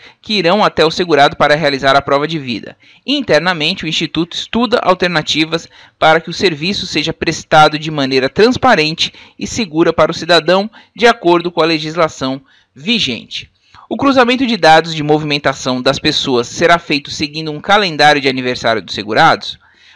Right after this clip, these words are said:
O I N S S vai fazer um cruzamento de informações para confirmar que o titular do benefício, nos dez meses posteriores ao seu último aniversário, realizou algum ato registrado em bases de dados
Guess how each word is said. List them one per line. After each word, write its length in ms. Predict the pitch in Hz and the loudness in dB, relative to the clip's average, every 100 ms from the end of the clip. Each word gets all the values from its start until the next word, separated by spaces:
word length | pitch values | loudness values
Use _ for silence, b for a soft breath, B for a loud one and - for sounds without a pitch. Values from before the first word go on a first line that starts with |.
| b | b
O 60 | 165 | -4
I 20 | |
N 60 | 160 | -2
S 160 | 160 | 0
S 160 | 160 165 | -2 -2
vai 100 | 156 | -4
fazer 220 | 160 151 | -4 -6
um 100 | 147 | -8
cruzamento 580 | - 233 254 214 175 180 | -2 0 2 2 0 -4
de 120 | 170 | -6
informações 560 | 170 147 139 135 127 - | -4 -2 -2 -4 -6 -2
para 200 | 123 127 | 0 0
confirmar 500 | 143 139 127 123 123 | -4 -6 -4 -4 -4
que 100 | 123 | -8
o 20 | |
titular 420 | - 175 156 127 | -10 -4 2 2
do 120 | 123 | 0
benefício, 580 | 123 120 - 143 - - b b b | -6 -8 -8 -8 -8 -12 b b b
nos 200 | 170 160 | -6 -2
dez 300 | 196 233 226 | 0 2 0
meses 320 | 175 160 151 | 0 -2 -4
posteriores 880 | - 190 220 - 175 147 131 107 101 - b b | -4 0 0 2 0 2 2 0 -6 -20 b b
ao 120 | 139 | -6
seu 200 | 143 147 | -4 -6
último 280 | 151 220 165 | -6 -8 -6
aniversário, 600 | 139 143 175 170 156 202 b b | -6 -4 -2 2 2 0 b b
realizou 500 | - 202 208 180 165 | -2 0 0 -2 -2
algum 300 | 180 175 202 | 0 -2 0
ato 200 | 151 156 | 0 0
registrado 720 | 165 165 170 - 143 143 147 - | -2 -4 -6 -2 2 2 2 -10
em 200 | 190 226 | -6 -2
bases 380 | 180 151 147 156 | 4 4 2 -6
de 100 | 175 | -2
dados 540 | 147 143 143 156 - | 4 4 4 -2 -12